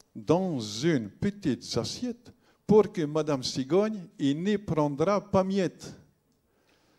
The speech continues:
Les chacals, grands voleurs, boulottera tout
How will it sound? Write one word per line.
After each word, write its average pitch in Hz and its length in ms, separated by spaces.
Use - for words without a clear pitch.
Les 120 160
chacals, 196 520
grands 127 300
voleurs, 147 460
boulottera 156 680
tout 233 320